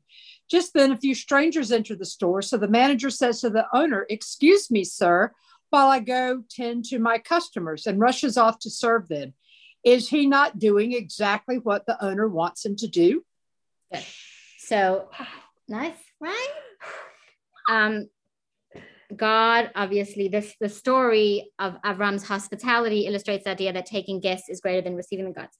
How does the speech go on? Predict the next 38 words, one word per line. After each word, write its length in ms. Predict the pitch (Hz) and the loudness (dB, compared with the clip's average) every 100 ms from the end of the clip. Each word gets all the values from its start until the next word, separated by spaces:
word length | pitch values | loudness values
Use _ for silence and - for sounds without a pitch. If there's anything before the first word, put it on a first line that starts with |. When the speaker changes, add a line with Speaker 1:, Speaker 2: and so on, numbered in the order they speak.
| - | -12
Speaker 2:
God's 180 | 180 - | -12 -6
presence, 360 | 285 285 277 | -4 -4 -6
because, 500 | 226 220 202 190 196 _ _ _ _ _ - | -10 -4 -2 -4 -6 _ _ _ _ _ -6
um, 400 | 185 180 180 175 _ _ _ _ _ _ - | -2 -2 -4 -8 _ _ _ _ _ _ -2
actually 540 | 220 214 - 214 196 | -2 -2 -6 -4 -4
taking 440 | 196 208 190 202 180 | -2 -4 -4 -6 -6
in 140 | 185 | -4
guests, 560 | 220 214 202 - - _ _ | -2 -2 -2 -10 -20 _ _
taking 420 | - 277 285 247 | -4 0 2 0
in 120 | 214 202 | 0 0
guests 280 | 185 185 | -2 -4
is 120 | 190 180 - | -8 -10 -4
actualizing 920 | 214 240 240 226 196 180 175 180 180 175 | -2 -2 -2 -2 2 2 0 -4 -8 -4
God's 280 | 180 170 | -4 -4
presence 320 | - 180 175 180 | -6 -10 -10 -10
in 60 | |
the 80 | 175 | -6
world 200 | 170 170 | -6 -6
rather 220 | 170 170 | -8 -8
than 140 | 170 175 | -8 -8
just 220 | 170 - _ _ _ | -8 -10 _ _ _
kind 140 | 185 175 | -10 -8
of 120 | 175 | -8
having 280 | 190 180 185 | -8 -8 -8
a 60 | |
side 260 | 185 190 185 | -6 -4 -4
conversation. 500 | 202 208 247 240 202 | -6 -4 -4 -4 -6
It's 100 | 185 - | -10 -6
actually, 540 | 214 214 220 214 214 - _ _ - | -6 -4 -4 -4 -6 -18 _ _ 2
would 200 | 240 220 | 2 4
you 100 | 262 | 4
rather 240 | 254 247 | 4 4
talk 400 | 240 - 330 339 | 0 2 2 2
to 80 | 359 | 0
God 360 | 311 294 285 - | 4 4 4 2
or 100 | 226 | 0
be 220 | 233 240 | 2 2
God? 320 | 208 127 139 | 0 -4 -10